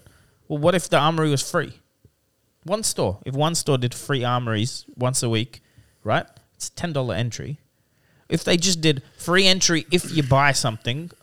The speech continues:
if you, you have to spend ten dollars in the store, right? They go, "Ten dollars in the store, the armory is free." As if you wouldn't go in, buy two packs.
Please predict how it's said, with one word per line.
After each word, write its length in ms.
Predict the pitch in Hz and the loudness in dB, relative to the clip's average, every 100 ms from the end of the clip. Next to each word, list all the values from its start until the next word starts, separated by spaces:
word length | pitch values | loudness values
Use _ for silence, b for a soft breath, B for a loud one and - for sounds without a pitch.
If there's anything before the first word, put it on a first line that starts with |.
| _ | _
if 140 | - - | -8 -4
you, 100 | 127 | -2
you 140 | 139 | 0
have 120 | 156 - | 0 -2
to 80 | |
spend 300 | 151 - 143 | -4 -2 -2
ten 160 | - 147 | 0 0
dollars 320 | 135 135 123 | 2 0 0
in 80 | 120 | -2
the 60 | 117 | -4
store, 300 | - 107 98 | -4 -4 -2
right? 220 | 120 113 | -4 -4
They 80 | 151 | -4
go, 80 | 131 | -4
"Ten 200 | - 175 | -2 2
dollars 220 | 175 151 | 2 2
in 80 | 139 | 2
the 60 | 131 | 0
store, 260 | - 135 127 | 2 2 2
the 80 | |
armory 300 | 120 123 117 | 2 0 0
is 80 | 110 | -4
free." 240 | - 120 120 b b b | -6 -8 -10 b b b
As 120 | 180 | 0
if 140 | 226 | 0
you 100 | 226 | -2
wouldn't 220 | 202 190 156 | 0 0 4
go 200 | 147 151 | 4 4
in, 160 | 139 | 2
buy 200 | 117 135 | 4 4
two 240 | 127 - 120 | 4 0 0
packs. 460 | 117 - - - | 0 -2 -8 -12